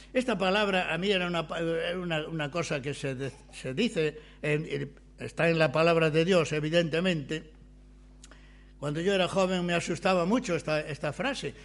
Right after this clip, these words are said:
"Todo el consejo de Dios. ¿Quién puede predicar todo el consejo de Dios?". Bueno, en primer lugar, conviene aclarar que no es necesario predicar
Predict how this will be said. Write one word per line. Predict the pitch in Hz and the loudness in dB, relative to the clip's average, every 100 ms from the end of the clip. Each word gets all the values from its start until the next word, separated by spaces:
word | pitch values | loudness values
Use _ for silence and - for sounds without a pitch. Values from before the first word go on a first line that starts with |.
| - | 2
"Todo | 226 311 311 | 10 10 8
el | 262 | 2
consejo | 247 208 190 240 226 | 2 -2 0 -2 0
de | 202 185 | -4 -4
Dios. | 202 160 - - - - - | -6 -8 -12 -20 -20 -20 -12
¿Quién | - 294 320 | 6 6 6
puede | 302 311 285 226 | 6 6 8 6
predicar | 233 220 214 254 233 202 - - | 6 4 4 6 6 6 -6 2
todo | 247 262 254 | 8 10 8
el | 226 | 4
consejo | 196 196 - 185 156 160 | 0 -4 -2 -4 -4 -8
de | 151 135 | -8 -10
Dios?". | 117 107 - - - - - - - - - - - - | -12 -18 -20 -20 -20 -20 -20 -20 -20 -20 -20 -20 -20 -12
Bueno, | - 277 247 - - - - | -2 0 0 -6 -18 -12 -6
en | 180 | -4
primer | 185 202 294 | 0 2 4
lugar, | 262 214 214 226 220 - - - - - - - | 4 6 8 6 2 -12 -20 -20 -20 -20 -20 -8
conviene | - 185 196 262 247 175 123 - | 2 4 8 8 8 4 0 -2
aclarar | 165 151 175 165 160 143 - - - - | -2 2 2 4 4 2 -6 -18 -16 6
que | 233 | 8
no | 247 302 | 10 10
es | 311 233 | 8 6
necesario | 262 254 247 208 226 262 254 | 4 6 4 4 4 4 4
predicar | 208 214 202 196 233 233 | 4 4 4 4 4 4